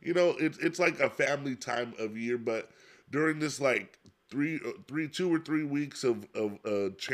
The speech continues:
change of fall, um, it's so enjoyable just to be out there, uh, enjoy the outside, and enjoy what Fresno has to offer. Um, and this week, you know, we're gonna be talking a lot of,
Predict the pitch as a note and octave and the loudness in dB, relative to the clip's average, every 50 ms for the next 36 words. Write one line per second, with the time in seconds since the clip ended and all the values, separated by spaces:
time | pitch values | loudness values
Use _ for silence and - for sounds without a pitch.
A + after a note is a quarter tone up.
0 | - - _ _ G2+ G2 - C3 C3+ C#3 B2 A2+ G#2 - - - B2 B2+ C3 C3 | -6 -6 _ _ -14 -6 -2 -2 -2 0 0 -4 -4 -4 0 2 4 6 6 6
1 | C3 B2 - - - - - - - - _ - G#2 G#2+ G#2+ G2+ G2 F#2 D2+ - | 4 4 0 -6 -20 -20 -20 -20 -20 -10 _ 2 4 4 4 2 0 -4 -14 -18
2 | _ _ _ - A2+ B2 A#2+ A2 - - - D#3+ D3+ C#3+ C3 C3 A#2 A#2+ B2 B2 | _ _ _ -8 -4 -4 -4 -4 -4 0 2 4 4 4 4 4 6 8 8 10
3 | B2 A#2+ A#2 A#2 A#2+ A#2 A#2 A2+ - - A#2+ G#2+ G#2 A2+ A#2 A#2+ A#2+ A#2 A2+ - | 8 8 6 4 2 2 2 -2 -2 -4 -6 -4 -2 0 2 2 2 2 0 -2
4 | B2 A#2+ A#2 A2+ A2+ A2 G#2 - - - - - - - _ - - A2 A2 G#2+ | -2 0 0 0 -2 -2 -6 -10 -18 -20 -20 -20 -20 -16 _ 2 4 4 6 4
5 | G2 - - A2+ A2+ A#2 A2 B2 B2+ B2 A#2+ A2+ A2 A#2 A#2 - - - B2+ A#2 | 4 2 0 0 0 2 4 6 6 6 6 4 2 2 2 0 -2 -2 0 2
6 | G#2+ G#2+ A2 G#2+ - G#2 G#2 G2+ G#2+ G#2+ G#2+ G#2 A2+ A#2+ B2 B2 A#2 A2+ A2 - | 2 2 2 0 0 -2 -2 0 -2 -2 -2 0 4 6 6 6 4 2 -2 -2
7 | - B2+ A#2 A2+ G#2+ A2+ A#2 G#2+ G2+ A2+ A2 G2+ - - G#2 - - A2 A2+ A2 | 0 0 0 2 2 0 -2 0 0 0 -2 -2 -2 -6 -8 -4 0 0 0 0
8 | - - G#2+ A2 G#2+ - - - - - A2+ G2 - - A#2+ A#2 A#2+ G2+ G2+ C3 | -2 -6 -8 -8 -8 -10 -14 -20 -20 -20 -20 -6 0 4 4 6 4 4 2 2
9 | C#3 D3+ F#3+ G#3+ E3 E3 F#3+ A3 G3+ D#3+ D3+ E3 D#3+ D#3+ D#3+ D#3+ D#3+ D#3+ E3+ D#3+ | 4 6 6 4 4 2 -4 -6 -4 -4 -2 0 2 2 4 2 2 0 0 -2
10 | D#3 D3+ - E3 D#3+ D#3 - D#3 D#3 D3+ D3+ C#3+ C#3+ C#3+ C3 B2+ | -2 -2 0 0 0 0 2 2 4 6 6 6 6 6 4 2